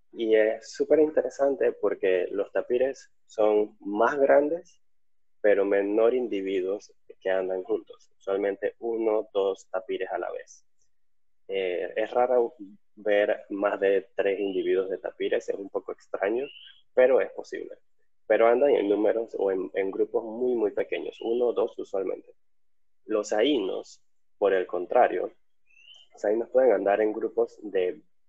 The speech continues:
diez, quince, veinte individuos,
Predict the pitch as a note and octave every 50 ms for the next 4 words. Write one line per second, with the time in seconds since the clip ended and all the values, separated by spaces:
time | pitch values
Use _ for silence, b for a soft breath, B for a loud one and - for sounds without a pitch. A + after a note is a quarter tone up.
0 | _ _ _ _ - A2 G#2 G#2+ A2 G#2 G#2 G#2 G#2 G#2 - - - - _ -
1 | A2 G#2+ G#2 G#2 G#2 - - G2 F#2+ F#2+ F2+ - - G2+ G2 A#2 A2+ A2+ A#2+ A#2
2 | A#2 - A2 G#2+ G#2+ G#2 G2+ F#2+ G2 F#2 F2+ G2 F#2+ F#2 F2+ G2+ A#2 C3 - _